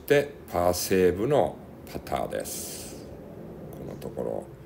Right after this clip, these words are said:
ショートゲーム集中してますから、ここはなんとか入れたいところ。ナイスパーですね。えー、十六番を終えて、トータルワンアンダー。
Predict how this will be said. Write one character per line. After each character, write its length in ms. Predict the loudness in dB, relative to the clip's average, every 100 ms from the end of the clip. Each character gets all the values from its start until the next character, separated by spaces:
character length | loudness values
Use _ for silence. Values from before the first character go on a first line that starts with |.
| -16 -16 -16 -16 -16 -12
シ 140 | -8 -6
ョ 60 |
ー 20 | -4
ト 120 | -2
ゲ 120 | -2
ー 60 | -4
ム 100 | -4
集 220 | -4 -6
中 160 | -4
し 100 | -6
て 100 | -4
ま 120 | -2 -2
す 120 | -2
か 140 | 0
ら、 300 | 6 6 4 -8 -18 -18 -18 -20 -20 -20 -14
こ 60 | -12
こ 60 |
は 60 | -10
な 120 | -12
ん 80 | -12
と 120 | -14
か 160 | -6 -2
入 60 | -2
れ 60 | -4
た 180 | -6 -8
い 80 |
と 140 | -8 -12
こ 160 | -10 -8
ろ。 120 | -8 -12 -18 -10 0
ナ 140 | 4
イ 80 | 4
ス 220 | 2 -4 0
パ 180 | 2 2
ー 40 |
で 100 | 0
す 280 | -8 -10 -8
ね。 480 | 0 4 4 0 -16 -20 -20 -20 -20 -20 -20 -18
え 920 | -14 -12 -12 -14 -14 -16 -16 -18 -18 -20 -20 -20
ー、 40 | -14
十 160 | -10
六 260 | -8 -10 -12
番 140 | -12 -10
を 100 | -6
終 140 | 0 0
え 40 |
て、 400 | 4 4 4 2 -4
ト 160 | -4
ー 20 |
タ 160 | -4 -6
ル 120 | -6
ワ 160 | -4 0
ン 60 | 0
ア 20 |
ン 160 | -2 -4
ダ 120 | -6
ー。 240 | -8 -16